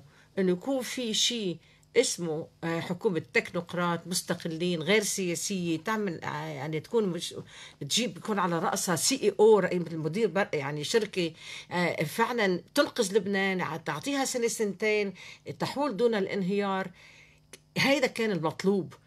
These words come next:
وهن ك-، بيشتغلوا سياسي بعدين، مش ما حدا قال لهم: "موتوا".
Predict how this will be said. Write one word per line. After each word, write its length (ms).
وهن 460
ك-، 140
بيشتغلوا 380
سياسي 400
بعدين، 380
مش 140
ما 140
حدا 240
قال 120
لهم: 120
"موتوا". 420